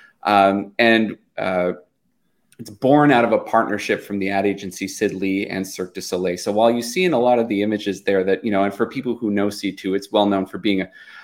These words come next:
a fair, a, a highly experiential, uh, uh, you know, uh, uh, amazing, immersive event. But I think the learning that we've took, taken, we've taken out of producing that event is really understanding how to design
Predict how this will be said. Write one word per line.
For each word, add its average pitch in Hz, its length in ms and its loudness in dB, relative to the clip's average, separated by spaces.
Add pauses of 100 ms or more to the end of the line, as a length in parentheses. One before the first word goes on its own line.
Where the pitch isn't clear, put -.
(180)
a - 80 -20
fair, 127 360 2
a, 113 200 2
a 101 40 -2
highly 120 540 4
experiential, 98 1120 0
uh, 92 400 -2 (160)
uh, 90 140 -2
you 117 100 -2
know, 95 240 -2 (100)
uh, 92 340 -6 (120)
uh, 92 100 -12 (140)
amazing, 104 920 2 (200)
immersive 107 880 2
event. 92 400 -2 (520)
But 117 360 4
I 110 120 -2
think 143 420 -2
the 117 80 2
learning 131 520 4
that 104 120 0
we've 104 160 -4
took, - 380 -4
taken, 113 440 -2 (120)
we've 110 200 -8
taken 170 380 2
out 101 160 2
of 95 160 -4
producing 98 520 -6
that 90 160 0
event 95 280 -2
is 92 140 -6
really 110 240 0
understanding 101 560 -4
how 101 100 0
to 98 100 2
design 98 680 -2